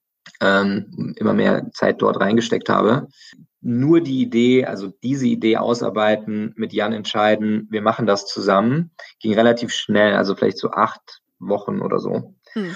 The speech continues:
Speaker 1: Und dann, und dann haben wir beim Notar gesessen. Also, ähm, ja, als wir dann, als wir dann mal wussten, das wird's, ähm, waren wir eigentlich absolut Feuer und Flamme und überzeugt davon, dass das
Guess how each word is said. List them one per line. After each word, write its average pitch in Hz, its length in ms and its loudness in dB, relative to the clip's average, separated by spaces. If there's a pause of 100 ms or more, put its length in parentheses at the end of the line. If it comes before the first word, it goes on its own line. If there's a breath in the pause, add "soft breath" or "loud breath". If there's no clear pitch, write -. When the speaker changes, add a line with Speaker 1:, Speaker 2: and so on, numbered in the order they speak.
(120)
Speaker 1:
Und 101 160 -8
dann, 107 140 0
und 107 160 -4
dann 107 140 4
haben 107 140 4
wir 104 100 4
beim 101 600 2
Notar 104 360 0
gesessen. 95 520 -2 (100)
Also, 98 400 -2 (560)
ähm, 101 640 -4 (480)
ja, 95 160 2
als 110 180 0
wir 117 80 2
dann, 113 220 2
als - 180 -2
wir 120 60 -2
dann 113 140 4
mal 107 160 4
wussten, 127 280 0
das 110 280 0
wird's, 131 540 0 (360)
ähm, 107 440 -2
waren 107 280 2
wir 110 100 4
eigentlich 104 400 -2 (720)
absolut - 320 -2
Feuer 107 240 4
und 104 120 -2
Flamme 104 360 2
und 104 160 -2
überzeugt 107 460 0
davon, 107 280 0
dass 98 140 -2
das - 200 -6